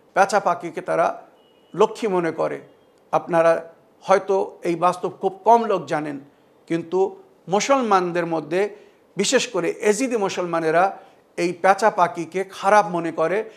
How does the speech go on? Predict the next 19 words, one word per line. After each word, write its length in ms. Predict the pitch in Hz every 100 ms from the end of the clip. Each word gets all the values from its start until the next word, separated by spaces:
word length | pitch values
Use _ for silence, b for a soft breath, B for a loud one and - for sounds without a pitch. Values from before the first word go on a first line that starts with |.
| B -
কেননা 320 | 165 170 180
এই 160 | 165
পেঁচা 340 | 160 196 208 202
পাখি 320 | 170 160 202
তাদের 280 | 180 170 170
উপরে 280 | - 185 165
লানাত 360 | 165 185 185 -
করে 200 | 160 156
বলে, 240 | 151 147
তাদেরকে 680 | - 160 165 165 - 208 208 B B B - _ _ _ _ _ _ - 165
শ্রাপ 320 | - 240 247 247
দেয় 180 | 202 180
বলে, 300 | 160 151 135 - _ _ _ _ _ _ _ _
আল্লাহর 320 | 175 185 202
কাছে 440 | 214 175 - 214 233 - _ -
তাদের 280 | 175 190
জন্যে 400 | 170 175 180 226 - _ _ _ _ _ _ _ -
শাস্তি 400 | - 214 214 202
চায়, 220 | -